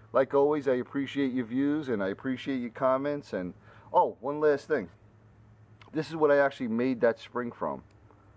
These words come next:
It's a little piece of stainless steel ruler.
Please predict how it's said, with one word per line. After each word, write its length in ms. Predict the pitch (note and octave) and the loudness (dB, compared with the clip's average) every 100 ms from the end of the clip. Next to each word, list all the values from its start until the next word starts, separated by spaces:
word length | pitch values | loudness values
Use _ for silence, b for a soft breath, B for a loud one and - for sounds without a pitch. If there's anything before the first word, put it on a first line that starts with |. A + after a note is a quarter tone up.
| b b - _ _ _ _ _ _ | b b -20 _ _ _ _ _ _
It's 100 | - | -4
a 40 | |
little 160 | B2+ C#3 | -2 -2
piece 340 | - C#3 C3 | -4 -10 -8
of 80 | A#2 | -12
stainless 460 | - C3 C3 B2 A#2 | -6 -2 -2 -2 -6
steel 640 | - B2 B2+ B2 A#2+ A2+ | -6 -2 2 4 4 0
ruler. 520 | F2 A#2 C#3 E3 G3 | -6 -2 0 0 -4